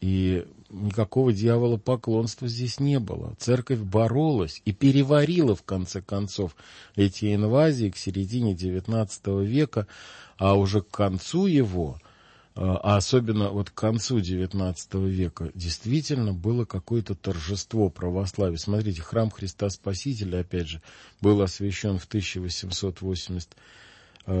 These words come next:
третьем году, и он явился вот таким символом русскости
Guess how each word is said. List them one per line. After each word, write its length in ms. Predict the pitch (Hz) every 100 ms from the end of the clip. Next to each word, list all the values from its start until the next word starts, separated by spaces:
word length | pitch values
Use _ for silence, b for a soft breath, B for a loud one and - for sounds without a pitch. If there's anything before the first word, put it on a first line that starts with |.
| 90
третьем 480 | - 101 95 - 90
году, 560 | 87 92 92 127 156 143 _ _ _ - _ _ _ _ _ _ _ _ _
и 120 | 95 101
он 260 | 107 110
явился 560 | 98 98 98 104 92 -
вот 160 | 90 82
таким 320 | 92 - 95
символом 760 | - - 110 92 90 90 80 - _ _ _ _ _ _ - -
русскости 920 | 104 120 135 - - 82 - -